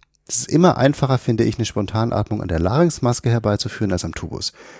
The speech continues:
Weil sobald das Kind zu flach ist, ist es sehr vulnerabel. Fängt an zu husten und dann entsättigt es und dann ist die Frage, ziehe ich ihn jetzt raus in den Tubus, dann kriegst du einen langen Spasmus in der Entsättigung, <laughs> also lässt ihn drin und dann hustet es noch mehr und dann musst du wieder vertiefen und so.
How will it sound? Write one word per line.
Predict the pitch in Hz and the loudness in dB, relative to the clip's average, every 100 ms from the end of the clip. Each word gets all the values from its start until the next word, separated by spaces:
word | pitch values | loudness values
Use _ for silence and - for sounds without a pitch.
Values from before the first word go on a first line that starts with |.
| - _ _ | -20 _ _
Weil | 104 | 0
sobald | 101 90 143 170 | 2 4 4 4
das | - | 2
Kind | 147 135 | 2 2
zu | 131 | 0
flach | - 117 104 | 2 0 2
ist, | 101 - - | 2 0 2
ist | 117 | 2
es | 104 - - | 4 4 4
sehr | 117 104 95 | 4 2 2
vulnerabel. | 95 82 - - 85 | 0 0 -2 -4 -4
Fängt | 117 - | -2 -2
an | 107 | 0
zu | 113 - | 0 2
husten | 165 - 127 120 | 2 4 4 4
und | 110 98 92 | 2 2 2
dann | 95 | 2
entsättigt | 110 131 123 113 110 | 4 4 4 4 6
es | 101 101 - | 4 2 -2
und | 95 | 0
dann | 92 92 | 0 2
ist | 95 | 0
die | 104 | -2
Frage, | - 90 90 | 0 -2 0
ziehe | - | -2
ich | 82 | 0
ihn | 101 | 2
jetzt | 143 - | 2 4
raus | 147 | 4
in | 151 | 2
den | |
Tubus, | 135 147 147 143 | 2 4 4 2
dann | 101 | -2
kriegst | - - | -4 -6
du | 92 | -2
einen | 82 | -4
langen | 80 | -6
Spasmus | - 143 - 123 113 | -4 -4 -2 -2 -2
in | 104 | -2
der | |
Entsättigung, | 101 104 - 104 98 101 | 0 -2 0 0 0 -2
<laughs> | - | -4
also | 95 | 0
lässt | 90 - - | 0 0 2
ihn | |
drin | 120 160 156 | 6 6 6
und | 98 | 0
dann | 87 | -2
hustet | 117 - | -4 -4
es | - | -2
noch | 110 | 0
mehr | 117 147 143 117 | 4 8 8 6
und | |
dann | 98 | 2
musst | 98 - | 0 -2
du | |
wieder | 107 | 0
vertiefen | 110 113 - 143 - 113 | 0 0 2 2 0 -6
und | 110 | -4
so. | 104 | -4